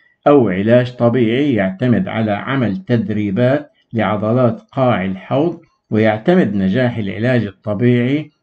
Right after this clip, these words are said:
على الممارسة الصحيحة والالتزام بالتمرينات اليومية وعدم هبوط الرحم بصورة شديدة، إذ أنه يكون مناسبًا للحالات الخفيفة والمتوسطة.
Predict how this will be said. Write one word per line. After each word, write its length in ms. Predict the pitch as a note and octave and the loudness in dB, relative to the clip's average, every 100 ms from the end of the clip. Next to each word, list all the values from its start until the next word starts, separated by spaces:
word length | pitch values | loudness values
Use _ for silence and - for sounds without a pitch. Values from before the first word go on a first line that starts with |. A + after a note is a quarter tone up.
| _ | _
على 220 | B2+ C3 | 0 4
الممارسة 720 | A#2+ G2 F#2+ G#2 C#3 A2 F#2+ G2+ | 4 4 2 2 2 0 -2 -10
الصحيحة 920 | F#2 - F#2+ C#3+ C3 D#3+ F3+ F#3+ _ _ - | -12 -12 -6 -4 -4 -2 -2 -4 _ _ 0
والالتزام 1120 | C#3 D3+ A2+ - D3 A#2+ - G#2 G#2+ C3 F#2 | 2 2 0 2 2 2 -2 0 2 2 0
بالتمرينات 1080 | F#2 B2 - A#2+ G2+ F#2+ G2+ G2+ C3 A#2+ A2 | -2 -6 -4 0 2 2 0 2 2 0 -2
اليومية 840 | F#2+ G2 G#2 G2+ B2+ C3+ D3+ E3 - _ - | -2 0 0 0 0 0 -2 -4 -8 _ -6
وعدم 420 | A2+ B2 B2+ A2 | 0 0 2 0
هبوط 500 | F#2+ G#2 A2 B2+ A#2+ | -2 -4 -2 -2 -4
الرحم 460 | G2+ G#2+ C3 G#2 F#2+ | -6 -4 -6 -2 -2
بصورة 440 | F#2 - A2+ G2 | -2 -4 -6 -6
شديدة، 640 | - G#2 A#2 C3+ D3 E3 - _ _ - | -8 -8 -4 -2 0 -2 -6 _ _ -2
إذ 120 | A2 A2 - | -2 -2 -2
أنه 500 | E3 D3 A#2+ G2+ G2+ | 0 0 -2 -2 -2
يكون 520 | G2+ G2+ - D#3 A#2 F#2+ | -4 -4 0 2 4 2
مناسبًا 680 | G2 A2 C3+ A#2+ A#2+ G2 | 2 2 0 -2 -4 -2
للحالات 880 | F#2+ F#2+ A#2+ A#2 G#2+ G2+ G#2+ C3 A2+ | 0 2 2 -2 -6 -6 -2 -2 -2
الخفيفة 800 | G2 - A2 - C#3 B2 D3+ D#3+ - _ - | -8 -12 -12 -6 -6 -4 -6 -6 -12 _ -4
والمتوسطة. 1160 | B2+ E3 E3+ F3+ F#3+ F3 A#2 F#2+ G2+ F#2+ G2+ | 0 2 2 2 2 0 -2 -4 -10 -10 -10